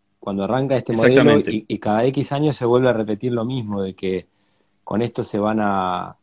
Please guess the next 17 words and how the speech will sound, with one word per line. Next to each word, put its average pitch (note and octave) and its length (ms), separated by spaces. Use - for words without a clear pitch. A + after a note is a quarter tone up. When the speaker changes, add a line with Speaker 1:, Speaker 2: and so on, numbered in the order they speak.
Speaker 1:
a - 80
generar G2+ 260
un G#2 60
montón G2+ 260
de G#2+ 100
dólares D3 720
y A2 80
se - 160
va G2+ 380
a G2 160
solucionar G2 380
la G2 100
pobreza C3 520
y B2 60
se - 140
va, F#2 420
y F#2 320